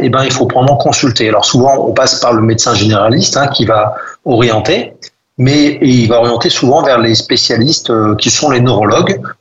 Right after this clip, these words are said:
ou les neurochirurgiens, qui vont, euh, pouvoir, euh, euh, euh, décider s'il faut faire un scanner ou une I R M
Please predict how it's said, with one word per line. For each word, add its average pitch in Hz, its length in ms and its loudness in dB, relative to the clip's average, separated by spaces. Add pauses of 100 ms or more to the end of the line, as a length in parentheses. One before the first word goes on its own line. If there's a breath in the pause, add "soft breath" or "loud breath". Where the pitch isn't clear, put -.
ou 180 100 2
les 156 140 4
neurochirurgiens, 123 880 0 (420 loud breath)
qui 117 100 -2
vont, 120 360 2
euh, 104 100 0
pouvoir, 123 580 2
euh, 110 300 0 (320)
euh, 110 560 2 (200)
euh, 123 260 2
décider 113 520 2
s'il 127 280 0
faut - 160 -2
faire 120 260 0
un 110 80 -2
scanner 127 360 0
ou 110 180 2
une 113 120 2
I 110 120 0
R 98 80 0
M 185 300 -2